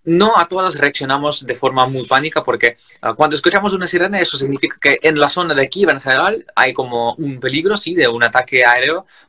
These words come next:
pero si no escuchamos las explosiones, por ejemplo, no siempre vamos al sótano porque es bastante difícil y nos cansamos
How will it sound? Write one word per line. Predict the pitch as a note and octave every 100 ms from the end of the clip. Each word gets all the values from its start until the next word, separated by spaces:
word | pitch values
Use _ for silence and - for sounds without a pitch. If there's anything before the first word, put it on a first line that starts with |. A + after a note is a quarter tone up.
| _ -
pero | C#3 C3+
si | - E3+
no | E3
escuchamos | F3 - D3+ D#3
las | D3+ C#3+
explosiones, | C3+ C#3 C3+ E3 F3+
por | B2
ejemplo, | - C3
no | C3
siempre | C3 C3+ C3
vamos | C3 B2+ A2+
al | A2+
sótano | C3 C#3 C#3+
porque | C3 A#2+ - A#2+ - - -
es | C3+ C3+
bastante | B2+ C3 B2
difícil | A#2 C#3 C#3+ C3
y |
nos | B2+ B2
cansamos | B2 B2+ B2 -